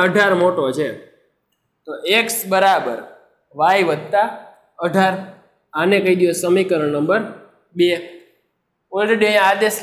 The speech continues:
લેવાની જરૂર જ નથી, આપણે સમીકરણ જેવું રેડીમેડ મળ્યું છે.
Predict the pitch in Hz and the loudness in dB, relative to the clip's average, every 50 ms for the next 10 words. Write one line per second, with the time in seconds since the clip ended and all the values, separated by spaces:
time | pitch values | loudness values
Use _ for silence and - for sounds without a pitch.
0 | 190 190 202 208 208 208 196 165 180 196 214 220 208 208 214 214 208 208 175 165 | -2 0 2 2 2 2 2 2 2 2 2 2 2 0 -2 -2 -2 0 2 2
1 | 175 185 214 208 202 175 170 - 208 226 240 226 233 233 226 214 214 214 214 214 | 2 2 2 0 0 0 -2 -2 0 0 2 2 2 2 2 2 2 2 2 2
2 | 196 180 165 170 190 214 214 202 196 202 208 208 202 202 208 208 202 185 160 151 | 2 0 0 -2 -2 0 0 0 0 2 0 0 0 0 0 0 2 2 0 0
3 | 131 | -4